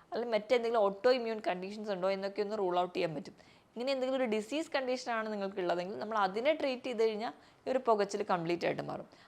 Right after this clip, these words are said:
അതല്ലാതെ തന്നെ നമുക്ക് ഈ ഒരു പുകച്ചിൽ മാത്രമാണ് നിങ്ങളുടെ പ്രശ്നമെങ്കിൽ നമ്മളൊരു മെഡിക്കൽ ട്രീറ്റ്മെന്റിലോട്ട് പോകുമ്പോൾ നമ്മൾ ആദ്യം അതാണ് ചെയ്യാറ്. അതിനോടൊപ്പം തന്നെ നമുക്ക് വീട്ടിലുണ്ടാവുന്ന ചെറിയ ചെറിയ പൊടിക്കൈകളും പറഞ്ഞു കൊടുക്കും.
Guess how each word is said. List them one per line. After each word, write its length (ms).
അതല്ലാതെ 600
തന്നെ 240
നമുക്ക് 200
ഈ 40
ഒരു 60
പുകച്ചിൽ 400
മാത്രമാണ് 600
നിങ്ങളുടെ 240
പ്രശ്നമെങ്കിൽ 600
നമ്മളൊരു 220
മെഡിക്കൽ 400
ട്രീറ്റ്മെന്റിലോട്ട് 560
പോകുമ്പോൾ 400
നമ്മൾ 240
ആദ്യം 520
അതാണ് 300
ചെയ്യാറ്. 360
അതിനോടൊപ്പം 460
തന്നെ 120
നമുക്ക് 180
വീട്ടിലുണ്ടാവുന്ന 640
ചെറിയ 200
ചെറിയ 160
പൊടിക്കൈകളും 640
പറഞ്ഞു 240
കൊടുക്കും. 260